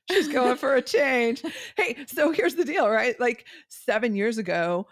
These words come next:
Speaker 1: you joined us after seven years in the dentistry field.
Speaker 2: Yeah.
Speaker 1: How did that feel?
Speaker 2: Uh, it was scary. Um, and at the same time, I, you know, I just wasn't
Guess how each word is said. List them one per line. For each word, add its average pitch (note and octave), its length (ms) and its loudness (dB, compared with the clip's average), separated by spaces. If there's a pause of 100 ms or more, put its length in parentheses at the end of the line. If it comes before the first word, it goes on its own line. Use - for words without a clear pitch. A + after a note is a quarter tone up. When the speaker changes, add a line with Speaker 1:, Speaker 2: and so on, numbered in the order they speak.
(140)
Speaker 1:
you A3 340 2
joined G3 480 0
us D3 320 -4
after - 240 -6
seven A3 540 -2
years F#3 320 0
in F3 140 -4
the D3+ 100 -6
dentistry - 680 -6
field. - 460 -8 (220)
Speaker 2:
Yeah. - 220 -10
Speaker 1:
How C#4 120 -8
did D4+ 160 -8
that - 220 -8
feel? C4 420 -12 (800)
Speaker 2:
Uh, A3+ 260 -2
it F3+ 60 -6
was G3+ 180 -6
scary. F3+ 800 -2 (960)
Um, F#3 460 -6
and G3 300 -2
at F#3 100 -8
the F#3+ 80 -10
same G3 260 -6
time, F3 540 -4 (300)
I, F3+ 480 -6 (260)
you F#3 140 -12
know, E3+ 100 -8
I E3 80 -8
just F3 200 -14
wasn't F3 420 -8